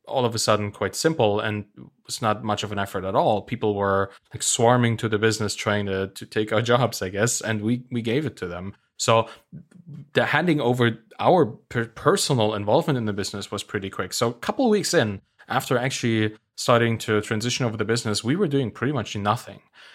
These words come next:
And for somebody like me, who's, I wouldn't call myself a workaholic 'cause I'm lazy, but I do need some purpose in my life, and I do need to do something 'cause obviously if you work in, in programming and coding,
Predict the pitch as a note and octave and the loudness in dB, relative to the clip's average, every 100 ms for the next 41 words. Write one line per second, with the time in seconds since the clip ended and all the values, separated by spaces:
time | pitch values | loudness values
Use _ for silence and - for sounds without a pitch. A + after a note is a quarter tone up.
0 | - C3 B2 B2+ - E3 F3+ D#3+ D3 A2+ | -2 0 0 0 0 0 0 0 0 2
1 | A2 G#2+ A#2+ G3 C3 A#2 G#2+ - - _ | 0 0 -2 0 0 0 0 -2 -6 _
2 | - B2+ F3+ G3+ F3+ E3 D#3+ B2 A#2+ G#2 | -4 -2 0 0 2 0 0 -2 -2 0
3 | A2 B2+ D#3 A#2 A2 G2 G2 G#2+ C#3 G3+ | 0 0 0 -2 -2 -4 -2 0 0 -2
4 | G#3 _ _ _ - A#2+ A#2+ B2 - _ | -6 _ _ _ 0 2 4 2 -2 _
5 | - A#2 D3 D3 C#3+ C#3 - B2 A#2+ B2 | -8 -2 0 2 0 0 0 0 2 0
6 | B2+ A2 - G2 F#2+ C3 A#2 - G#2 G#2 | 0 0 -2 -2 0 0 -2 -4 -2 -2
7 | G#2 A2 A2 A2+ A2+ A2 B2+ - F#2+ G2 | 0 -2 0 -2 -2 -4 -2 -2 -4 -2
8 | F#2+ F#2+ G#2+ - - - G2+ A#2 A#2 - | -6 -2 -2 -2 -4 -4 -4 0 0 0
9 | G#2 G#2 G#2+ A#2 - G#2 - _ - A2+ | 0 0 0 -2 -6 -6 -8 _ -6 -2
10 | B2 B2+ A2+ A2 G#2+ G#2 _ _ _ - | -2 -2 -4 -2 -2 -4 _ _ _ -10
11 | G#2 - B2+ B2+ G#2 G2+ G2+ G2+ - B2 | -6 0 4 4 2 0 -4 -4 -2 0
12 | G#2 G#2 | 0 -4